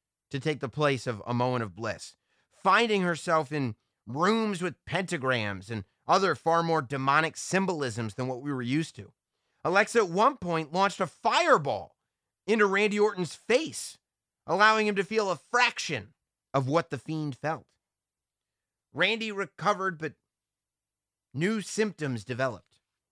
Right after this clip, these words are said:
Stomach pains and vomiting oily black substances in the middle of promos haunted Randy Orton. At Fastlane, in a match that was advertised as Alexa Bliss versus Randy Orton,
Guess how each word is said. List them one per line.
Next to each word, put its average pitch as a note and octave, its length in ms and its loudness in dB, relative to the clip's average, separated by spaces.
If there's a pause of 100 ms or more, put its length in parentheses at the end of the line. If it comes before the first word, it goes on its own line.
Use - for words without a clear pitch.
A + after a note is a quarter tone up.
(920)
Stomach A3 480 2
pains F#3+ 460 -2
and B2+ 180 -2 (320)
vomiting E3 640 4 (100)
oily G3 300 4
black E3 340 4
substances D3+ 800 -4
in A2+ 80 -6
the A#2+ 80 0
middle F#3 300 2
of D3+ 160 -2
promos E3 460 0
haunted F#3+ 460 4
Randy E3+ 360 -2
Orton. E3+ 340 -2 (1040)
At C#3+ 180 2
Fastlane, B2 840 0 (260)
in D#3 100 2
a E3+ 60 4
match F#3+ 280 2
that G3+ 100 2
was D#3 160 -2
advertised D#3 560 2
as B2+ 120 -4
Alexa C#3+ 440 -2
Bliss B2+ 520 -4 (220)
versus D#3+ 560 0
Randy C3+ 460 -2
Orton, B2+ 380 -4